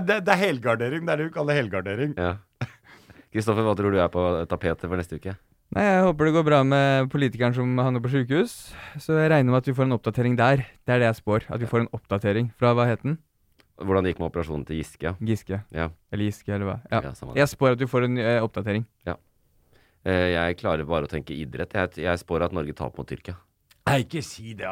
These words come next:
Speaker 1: Blå.
Speaker 2: Jeg tror det, ass.
Speaker 1: Nei, fy faen, vet du hva?
Speaker 2: Nei,
Speaker 1: Det er
Speaker 2: hver
Speaker 1: så
Speaker 2: gang jeg
Speaker 1: drøyt,
Speaker 2: begynner å
Speaker 1: ass.
Speaker 2: tro på det landslaget, så går det gærent.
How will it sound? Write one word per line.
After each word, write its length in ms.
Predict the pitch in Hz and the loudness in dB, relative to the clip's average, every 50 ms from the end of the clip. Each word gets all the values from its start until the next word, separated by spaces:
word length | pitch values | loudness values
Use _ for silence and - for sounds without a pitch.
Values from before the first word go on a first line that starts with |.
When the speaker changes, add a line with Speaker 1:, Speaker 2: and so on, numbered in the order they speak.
| 92 | -8
Speaker 1:
Blå. 140 | 82 82 76 73 - - | -8 -10 -12 -12 -14 -12
Speaker 2:
Jeg 160 | - - 104 - | -6 -6 -6 -6
tror 220 | - 78 76 78 | -4 -6 -6 -6
det, 40 | 104 - | -6 -8
ass. 60 | - _ _ - - | -12 _ _ -10 -6
Speaker 1:
Nei, 80 | 87 92 - | -6 -6 -6
fy 160 | - - - | -8 -16 -16
faen, 300 | - - 104 92 104 110 110 | -16 -16 -16 -16 -14 -12 -12
vet 140 | 107 101 - | -12 -12 -12
du 60 | 117 | -10
hva? 80 | 117 117 | -8 -4
Speaker 2:
Nei, 60 | 120 113 | 0 2
Speaker 1:
Det 60 | 120 | 4
er 60 | 110 | 6
Speaker 2:
hver 80 | 113 113 | 8 8
Speaker 1:
så 60 | 117 117 | 8 6
Speaker 2:
gang 100 | 113 113 | 6 4
jeg 80 | 117 | 4
Speaker 1:
drøyt, 60 | 120 123 | 4 4
Speaker 2:
begynner 160 | 117 98 95 | 4 2 2
å 80 | 104 - | 0 0
Speaker 1:
ass. 60 | - | -2
Speaker 2:
tro 160 | 95 90 82 | -2 -2 -2
på 140 | 76 - 90 | -2 -2 -2
det 80 | 82 78 | -2 -2
landslaget, 380 | 78 76 - - 78 78 82 85 | -4 -6 -8 -8 -8 -8 -6 -8
så 60 | 87 73 | -8 -8
går 80 | 73 | -8
det 80 | 69 64 | -8 -8
gærent. 160 | - - _ | -10 -16 _